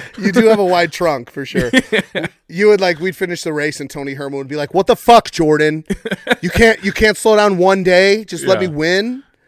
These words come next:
Speaker 1: Uh,
Speaker 2: That gazelle.
Speaker 1: yeah,
Speaker 2: But
Speaker 1: I
Speaker 2: anyway,
Speaker 1: couldn't handle it.
Speaker 2: uh, we stayed up till, like, one A M. We played some video games.
Speaker 1: Like,
Speaker 2: brought in the
Speaker 1: real
Speaker 2: new year.
Speaker 1: one A M?
Speaker 2: Real one A M, dude.
Speaker 1: Wow,
Speaker 2: He wanted
Speaker 1: man.
Speaker 2: to stay up till two, but I was like, "Nah, we're staying up till one."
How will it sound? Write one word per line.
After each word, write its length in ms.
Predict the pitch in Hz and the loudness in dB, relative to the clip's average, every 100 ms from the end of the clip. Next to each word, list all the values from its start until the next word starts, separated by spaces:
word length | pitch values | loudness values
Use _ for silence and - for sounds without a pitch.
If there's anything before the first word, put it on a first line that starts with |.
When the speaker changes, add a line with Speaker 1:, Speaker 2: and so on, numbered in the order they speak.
| _ | _
Speaker 1:
Uh, 220 | - 90 87 | -16 -12 -8
Speaker 2:
That 160 | 120 | -10
gazelle. 480 | 113 104 104 101 117 _ _ _ | -10 -14 -12 -10 -10 _ _ _
Speaker 1:
yeah, 240 | 104 95 | -10 -6
Speaker 2:
But 100 | 160 | 0
Speaker 1:
I 20 | 202 | 2
Speaker 2:
anyway, 360 | 202 175 160 156 | 2 0 -2 -4
Speaker 1:
couldn't 120 | 151 | -6
handle 60 | 151 | -6
it. 40 | 156 147 147 | -4 -4 -6
Speaker 2:
uh, 20 | 147 _ _ _ - | -10 _ _ _ -12
we 120 | 160 | -10
stayed 260 | - 160 165 | -8 -6 -6
up 100 | 165 | -6
till, 140 | 165 | -8
like, 180 | 147 131 | -8 -8
one 240 | 123 123 | -10 -8
A 160 | 127 117 | -8 -10
M. 480 | 113 123 143 165 - | -10 -10 -12 -16 -18
We 140 | 123 | -16
played 260 | 117 123 120 | -10 -10 -10
some 140 | 117 | -14
video 300 | 113 127 135 131 | -12 -8 -8 -8
games. 760 | 135 131 131 131 131 131 131 | -10 -10 -8 -10 -10 -12 -10
Speaker 1:
Like, 160 | 113 120 | -8 -6
Speaker 2:
brought 140 | 117 | -6
in 40 | 123 | -2
the 40 | |
Speaker 1:
real 180 | 131 147 | 0 2
Speaker 2:
new 60 | |
year. 60 | 156 | 0
Speaker 1:
one 140 | 156 | -2
A 220 | 160 160 165 | -2 -2 -2
M? 320 | 180 185 185 _ _ _ | -4 -8 -14 _ _ _
Speaker 2:
Real 560 | 120 113 131 151 151 135 | -14 -10 -6 -2 -2 -2
one 200 | 120 107 | -6 -8
A 20 | |
M, 300 | 104 104 101 | -14 -16 -18
dude. 100 | 110 | -16
Speaker 1:
Wow, 800 | 95 101 120 123 120 113 101 90 85 | -10 -4 -2 0 0 -4 -6 -10 -8
Speaker 2:
He 120 | 170 | -4
wanted 200 | 196 202 | -4 -4
Speaker 1:
man. 60 | 175 | -6
Speaker 2:
to 60 | |
stay 180 | 160 160 | -8 -8
up 80 | 147 | -8
till 220 | - 139 | -8 -10
two, 460 | 123 - 147 120 107 | -10 -8 -6 -6 -10
but 100 | 113 | -12
I 160 | 117 113 | -10 -8
was 120 | 113 110 | -10 -12
like, 180 | 107 113 | -14 -14
"Nah, 340 | 104 92 - _ | -18 -18 -20 _
we're 200 | 117 117 | -16 -16
staying 260 | - 117 110 | -14 -14 -16
up 80 | |
till 160 | - 107 | -18 -20
one." 300 | 101 76 82 | -20 -20 -20